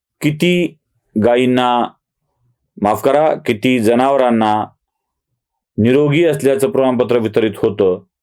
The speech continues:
या माहितीत शून्य असा आकडा येतो आणि तिथे कत्ली झाल्याच नाहीत का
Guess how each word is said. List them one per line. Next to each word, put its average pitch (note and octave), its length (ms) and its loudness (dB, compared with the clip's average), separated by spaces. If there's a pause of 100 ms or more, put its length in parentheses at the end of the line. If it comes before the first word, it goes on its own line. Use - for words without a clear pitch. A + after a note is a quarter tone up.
(340)
या A2+ 160 2
माहितीत A#2 460 0
शून्य C3+ 360 0
असा B2+ 260 0
आकडा G#2+ 240 0
येतो F#2 480 -2 (220)
आणि G#2 220 -2
तिथे A2+ 240 -2
कत्ली A2+ 400 -2
झाल्याच A2 440 -2
नाहीत A2+ 260 -4 (100)
का F#2 160 0